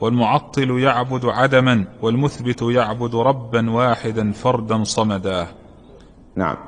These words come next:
Speaker 1: وما أحسن قول ابن القيم في النونية: "لسنا نشبه وصفه بصفاتنا، إن المشبه عابد الأوثان".
Speaker 2: لأن يق-، لأنه قالوا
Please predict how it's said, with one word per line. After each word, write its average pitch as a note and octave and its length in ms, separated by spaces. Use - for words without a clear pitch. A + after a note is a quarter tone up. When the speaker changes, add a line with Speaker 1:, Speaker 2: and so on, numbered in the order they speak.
Speaker 1:
وما C#3+ 260
أحسن C#3+ 300
قول C#3+ 300
ابن C#3 160
القيم C3+ 540
في B2+ 100
النونية: B2+ 680
"لسنا C3 500
نشبه B2+ 600
وصفه B2 680
بصفاتنا، A#2+ 1040
إن D3 280
المشبه A#2+ 680
عابد A2+ 560
الأوثان". A2+ 760
Speaker 2:
لأن A2+ 200
يق-، F#2+ 720
لأنه A2 260
قالوا B2+ 400